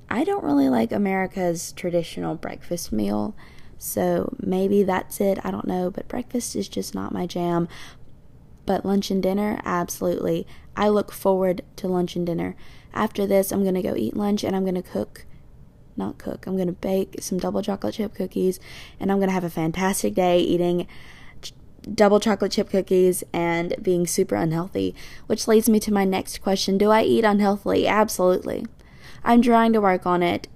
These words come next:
and be a little more conscious of what I eat and how much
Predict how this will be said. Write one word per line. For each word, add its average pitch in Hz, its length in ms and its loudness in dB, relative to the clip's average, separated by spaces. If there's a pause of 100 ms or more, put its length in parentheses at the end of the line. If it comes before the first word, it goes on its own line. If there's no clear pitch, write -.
(160)
and 175 480 0 (600)
be 208 160 6
a 208 60 8
little 202 160 6
more 202 140 2
conscious 202 640 -4
of 190 100 -6
what 180 140 -2
I 202 160 -4
eat - 260 -2
and 170 200 -4
how 180 200 -2
much 175 300 -2